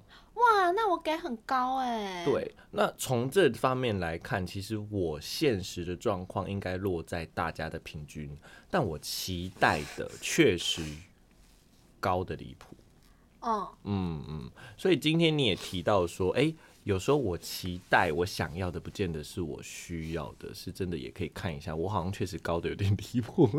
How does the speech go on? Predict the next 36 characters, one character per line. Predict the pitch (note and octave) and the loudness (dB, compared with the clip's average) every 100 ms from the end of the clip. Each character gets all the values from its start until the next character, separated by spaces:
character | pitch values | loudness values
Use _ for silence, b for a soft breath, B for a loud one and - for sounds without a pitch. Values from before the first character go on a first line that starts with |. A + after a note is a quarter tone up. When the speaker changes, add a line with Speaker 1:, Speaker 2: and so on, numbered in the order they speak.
| F3+ - | 8 10
Speaker 1:
对 | E4+ E4+ E4 | 10 10 10
啊。 | E4 D#4+ D#4 D#4 D#4 D#4 E4+ - | 8 6 4 4 4 2 -2 -4
Speaker 2:
<laughs> | - - - | -10 -10 6
但 | C#4+ A#3+ | 8 8
你 | A#2+ A#2 | 4 2
也 | C3 | 0
算 | - D3 G#2+ - | 0 0 -2 2
高 | A#2+ G2+ G2+ F#2+ | 4 6 4 2
欸。 | F2+ C#2 G1+ - - - - - | 2 0 -4 -10 -12 -16 -18 -12
Speaker 1:
我 | F#3 | -8
是 | F#3 F4 | -6 -2
很 | E4+ A3+ G3 | -2 -2 -4
高 | G#3+ G#3+ G#3+ A3 | -2 -2 0 -2
啊， | G#3+ G3+ G3 F#3+ F#3+ F#3+ | -2 -4 -6 -8 -8 -4
Speaker 2:
所 | A#3 | 2
以 | |
你 | C#4 | 4
也 | A3 | 4
Speaker 1:
不 | B3 | 2
是， | D#4 | 0
不 | A#3 | -4
是， | G#3+ A3+ | -2 -2
不 | F#3 | -2
是， | - C#4 | -6 -10
是 | B3+ - _ _ - - - - | -12 -16 _ _ -20 -20 -20 -18
现 | - D4 B3+ | -4 -2 2
在 | B3 | 2
的 | G3 - | 2 -2
这 | |
个 | G#3 F3 | -4 -2
对 | G3 D#3+ | -2 -2
象 | - E3+ A#2 G3+ - - | -4 -8 -8 -16 -18 -16
很 | D#3+ | -16
高。 | - E3 D#3 D#3+ A3+ - | -10 -8 -6 -8 -12 -4
Speaker 2:
嗯， | G#2+ A#2 A#2+ A#2+ A#2 B2 - - - - | 0 0 -2 -8 -10 -12 -16 -20 -20 -10
我 | G2 | -8